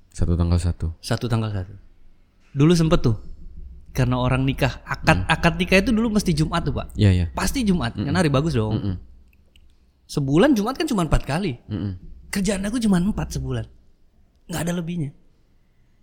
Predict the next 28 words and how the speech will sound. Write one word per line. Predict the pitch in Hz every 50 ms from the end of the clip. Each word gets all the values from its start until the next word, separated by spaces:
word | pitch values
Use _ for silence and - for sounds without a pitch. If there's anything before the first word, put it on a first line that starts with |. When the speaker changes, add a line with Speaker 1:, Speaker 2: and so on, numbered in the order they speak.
| - - -
Speaker 2:
Karena | - - 175 208 247
cuma | 254 - 196 196 190
bisa | 175 165 151 170
satu. | 160 - - - - - - - - - - - _ _ - _ _ _ _ _ _ _ _ _ _ _ - _ _ _ _ _ -
Karena | - - 208 269
saya | 269 240 202
pikir | 185 190 190 285
kalau | 262 - 156 151 151
satu, | 147 147 123 120 - 120 262
saya | 262 - 165 143
di | 143 135
sana, | 127 127 110 123 170
saya | 180 - 196
bisa | 175 175 - 160
fokus. | 143 170 175 170 - - 147 - - _ _ _ _ - - - _ _ _ _ _ _ _ _ _ _ _ _ _ _ _ _ _ _ _ _ _ _ _ _ _
Speaker 1:
Gini | 113 101 101 107 107 107 101
dia. | 90 85 80 78 - _ _ _ -
Speaker 2:
Ah, | 127 113 107 101 92 90 87 _ _ _ _ _ _ _ _
gimana | - - 104 101 92 92
tuh, | 95 - -
Pak? | _
Speaker 1:
Kenapa | - 104 107 107 110 110 - - 110
Bang | 104 101 104 101 101 98
Robert | 87 90 95 95 92 87 90 92 87 - - _ _ _ _ _ _ _ _ _ _ _ _ _ _
milihnya | 104 98 95 90 92 87 85 87 85 85 82 82
satu | - - 87 - - 85
hari | 85 80 85
satu? | 90 92 90 - - 82 78